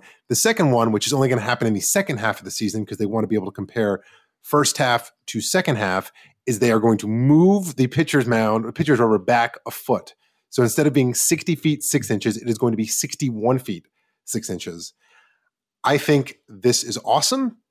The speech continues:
I think this is the, exactly the type of experiments that we should be trying. And I give, um, the Atlantic League and the M L B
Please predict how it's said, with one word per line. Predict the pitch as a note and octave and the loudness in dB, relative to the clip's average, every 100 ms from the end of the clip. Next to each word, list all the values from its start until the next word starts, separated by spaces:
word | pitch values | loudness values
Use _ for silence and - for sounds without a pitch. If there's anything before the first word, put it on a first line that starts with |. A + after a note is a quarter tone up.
| _ | _
I | A#2+ | 0
think | C3+ A#2 | 0 2
this | B2 B2 | 0 0
is | |
the, | A2+ | -2
exactly | G#2 - A#2+ A#2+ C#3 - C#3+ | -4 -4 -4 0 0 2 2
the | |
type | B2+ C3 | 2 0
of | A#2 | 0
experiments | A#2 C3+ B2 B2+ C3 - | 0 0 2 2 0 -4
that | G#2+ A2 | -6 -4
we | A2+ | -6
should | G#2 | -4
be | G#2+ | -6
trying. | - A#2 C#3 F#3 F#3+ - | -2 2 2 2 0 -6
And | A#2+ A2+ A2 A2+ - | -4 0 0 -2 -4
I | A2+ | -4
give, | A2 A#2+ A2 G#2+ - _ _ _ | 0 0 0 -4 -18 _ _ _
um, | A#2+ A2 G#2+ G#2+ A2 - _ _ - | -2 2 2 2 -2 -6 _ _ 0
the | B2 | 2
Atlantic | A#2+ A#2+ C3+ B2+ | 2 2 0 2
League | B2+ A#2+ A2+ - | 2 2 -4 -8
and | B2 | -6
the | B2 | -2
M | B2 | 0
L | |
B | A2+ A#2 | 2 2